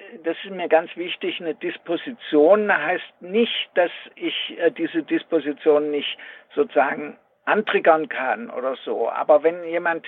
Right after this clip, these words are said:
überhaupt nie luzid träumt, dann wird er auch durch das beste Trau-, äh, Training nie luzid träumen. Und das ist mit, mit Wahrträumen oder mit Telepathie exakt genauso.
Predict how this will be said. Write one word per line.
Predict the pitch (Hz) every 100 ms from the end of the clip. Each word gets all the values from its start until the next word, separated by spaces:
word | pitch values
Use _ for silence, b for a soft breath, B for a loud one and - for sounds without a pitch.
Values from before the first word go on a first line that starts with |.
| B B B
überhaupt | 165 160 202 220
nie | 220 196
luzid | 180 - - 185 _
träumt, | - 156 143 139
dann | 147 143
wird | 147 151
er | 147
auch | 147
durch | - 160 -
das | 156
beste | - 151 - 151
Trau-, | - 135 170
äh, | - 160 147 139 -
Training | 147 160 165 147
nie | 156 151
luzid | 147 147 - 147 -
träumen. | - 143 180 151 117 -
Und | 139 -
das | - 156
ist | -
mit, | 160 -
mit | 160 147 127
Wahrträumen | 127 170 - 160 156 156
oder | 139 147
mit | 147 123
Telepathie | 147 143 143 - 156 147
exakt | 127 - 127 - -
genauso. | 113 104 - - -